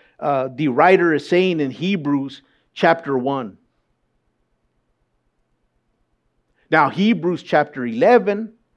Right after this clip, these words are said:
verses one through three, it's a popular scripture. Most of us know it by memory. Uh, even if we don't know where, uh, what the address to it is, we know what it says. Now,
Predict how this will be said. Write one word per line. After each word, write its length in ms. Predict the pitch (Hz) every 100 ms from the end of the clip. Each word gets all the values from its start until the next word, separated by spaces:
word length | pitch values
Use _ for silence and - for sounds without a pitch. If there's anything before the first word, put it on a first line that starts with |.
| _ _ _ _ _ _
verses 340 | - 160 151 123
one 240 | 139 139 - _ _ _ _
through 180 | 135 131 -
three, 500 | 180 240 240 220 - -
it's 140 | 127
a 40 | -
popular 440 | - 147 143 127
scripture. 720 | - - 220 220 220 208 196 _
Most 280 | 143 151 151
of 120 | 127
us 160 | 131 143
know 200 | 147 139
it 100 | 123
by 120 | 131
memory. 640 | 151 214 214 214 214 196 - _
Uh, 200 | 147 143
even 300 | 151 165 165
if 120 | 147 147
we 80 | 165
don't 240 | 165 160
know 140 | 165
where, 380 | 151 151 160 156 -
uh, 300 | 143 135 127
what 460 | 131 - 165 160 135
the 180 | 139 -
address 600 | 175 220 202 156 156 143
to 200 | - 147
it 80 | 139
is, 220 | 143 147
we 140 | 131 135
know 200 | 147 214
what 160 | 214
it 120 | 202 196
says. 440 | 156 143 165 - - _ -
Now, 340 | 147 143